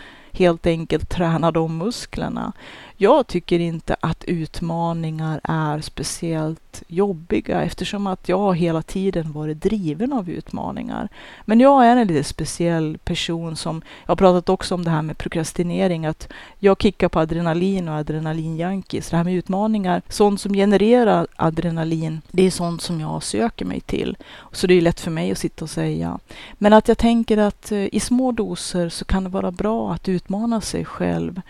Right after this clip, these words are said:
och kanske öka dosen lite eftersom. Att göra saker som man behöver inte utsätta sig för onödiga risker, och, eh, det handlar inte om att riskera livet, men att faktiskt ibland våga möta sig själv i den där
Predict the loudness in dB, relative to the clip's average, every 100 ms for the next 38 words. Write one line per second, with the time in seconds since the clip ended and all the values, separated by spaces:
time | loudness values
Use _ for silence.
0 | -16 -18 -12 -2 2 2 0 -2 -2 -4
1 | _ 2 2 0 -4 -4 -4 -8 -8 -6
2 | -6 -6 -8 -6 -8 -6 -8 -6 -6 -4
3 | -6 -8 -10 -2 0 2 4 4 2 0
4 | 0 -2 0 0 0 -6 -6 -6 -4 -2
5 | 2 0 0 -4 -4 -4 -6 -6 -6 -4
6 | -4 -4 -6 -4 -4 -6 -4 -2 -2 -2
7 | 0 0 -2 -4 -8 -6 -2 0 -2 0
8 | -2 -2 _ -2 0 2 0 -2 -6 0
9 | 2 4 4 4 4 0 -4 -4 -4 -4
10 | -4 -2 0 2 2 0 0 -2 -4 -4
11 | -4 -2 -2 0 -2 -2 -8 -6 -6 -6
12 | -4 -2 -2 -2 -4 -4 -6 -6 -6 -6
13 | -4 -6 0 0 0 -2 -4 -2 0 -2
14 | -4 -4